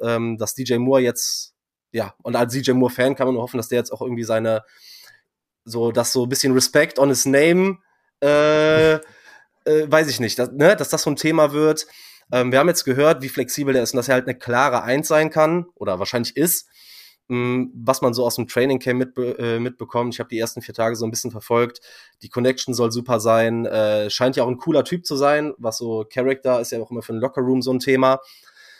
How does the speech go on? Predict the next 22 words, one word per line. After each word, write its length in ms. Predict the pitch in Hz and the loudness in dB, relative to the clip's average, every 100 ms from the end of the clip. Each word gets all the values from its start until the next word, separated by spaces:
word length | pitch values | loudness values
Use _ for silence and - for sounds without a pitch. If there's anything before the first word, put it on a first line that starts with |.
| _ _ _ _ - | _ _ _ _ 0
Ähm, 280 | 113 113 107 | 0 0 -2
wir 200 | 131 175 | 2 2
freuen 220 | - 175 | 6 4
uns, 140 | 170 | 4
glaub 160 | 147 160 | 0 0
ich, 160 | 123 120 | -2 -4
riesig 320 | 156 180 175 | -4 -4 -4
in 80 | 175 | -4
Chicago 520 | 165 - 160 170 151 | -4 2 2 2 -2
über 380 | 131 127 127 123 | 0 2 2 0
seit 220 | 120 107 | -2 0
Jahren 420 | 110 143 180 170 | 2 4 2 2
nochmal 260 | 160 156 131 | -2 0 0
eine 140 | 123 117 | 0 -4
echte 320 | 143 - 160 | -8 -6 -4
Nummer 260 | 156 147 | 0 0
eins, 400 | 113 135 175 180 | 0 0 -2 -4
so 80 | - | -6
ein 120 | 113 | -8
Difference 360 | 110 - 160 - | -8 -8 -8 -6
Maker, 380 | 139 160 165 156 | -6 -4 -4 -4
der, 560 | 117 113 117 117 120 | 0 2 2 2 0